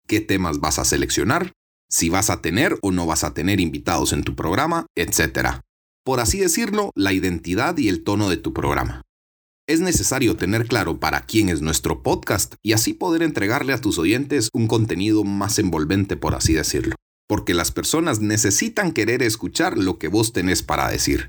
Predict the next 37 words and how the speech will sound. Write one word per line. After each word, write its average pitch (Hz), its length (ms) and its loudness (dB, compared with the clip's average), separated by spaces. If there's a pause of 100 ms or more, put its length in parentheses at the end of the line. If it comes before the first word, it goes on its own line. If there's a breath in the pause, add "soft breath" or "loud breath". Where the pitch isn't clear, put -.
(120)
Y 147 140 -2
eso 165 220 0
solamente 113 580 0
se 76 140 -2
da 170 260 0
si - 180 0
conversás 92 560 0
directamente 90 720 2
con 85 200 -2
ellas 131 340 0
y 113 40 4
así - 200 0
poder 151 380 0
de 123 80 2
alguna 131 340 0
manera 131 520 0
generar 107 440 0
algún 110 320 2
impacto 101 480 -2
positivo 98 500 0
en 87 80 -2
sus 76 220 -2
vidas 147 400 0
o 95 120 0
apoyándolas 95 720 0
en 73 120 -4
algún 90 280 0
objetivo. 65 520 -2 (360)
O 123 140 -2
podés 156 260 0
compartir 165 720 -2
aficiones 104 640 0
o 90 100 -2
algún 117 280 0
interés 104 400 0
en 85 100 -2
común, 202 480 0